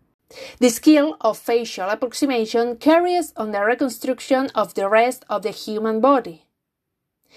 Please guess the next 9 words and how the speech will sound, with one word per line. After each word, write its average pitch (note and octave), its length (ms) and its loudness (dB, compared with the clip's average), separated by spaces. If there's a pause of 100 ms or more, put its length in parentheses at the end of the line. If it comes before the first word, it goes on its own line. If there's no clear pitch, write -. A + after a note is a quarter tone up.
(240)
To A#3 120 4
do A3 140 2
so, A#3+ 520 2 (360)
they E4+ 140 -2
use D4+ 340 2
various C#4+ 500 2
methods. - 680 -8 (560)
For D4+ 180 2
example, C#4+ 600 -6